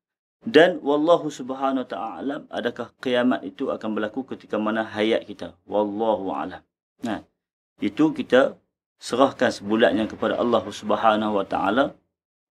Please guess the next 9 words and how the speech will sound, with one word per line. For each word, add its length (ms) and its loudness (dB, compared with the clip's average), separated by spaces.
kerana 320 6
bukan 320 0
urusan 400 -2
kita 320 -6
untuk 320 -8
mencari, 640 -4
uh, 320 6
tarikh 560 4
ataupun 720 -2